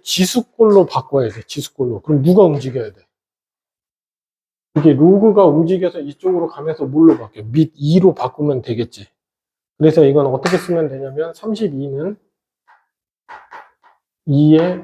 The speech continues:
오 제곱이에요. 이렇게 바꾸면 된다는 거예요. 그 다음에 요식은 팔십일은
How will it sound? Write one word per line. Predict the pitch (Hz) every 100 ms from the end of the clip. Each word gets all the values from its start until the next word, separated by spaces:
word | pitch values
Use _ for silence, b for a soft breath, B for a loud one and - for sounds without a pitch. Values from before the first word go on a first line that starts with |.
| -
오 | 147 160
제곱이에요. | 165 143 120 113 110 113
이렇게 | 131 147 143 139
바꾸면 | - - 127 120 107
된다는 | 117 104 90
거예요. | _ _ _ _ _ _ _ _ _ _ _ _ _ _ _ _ _ _ _ _ _ _ _ _ _ _ -
그 | 165
다음에 | 160 143
요식은 | 170 185 190 196 202 _
팔십일은 | - 254 233 208 208 196 233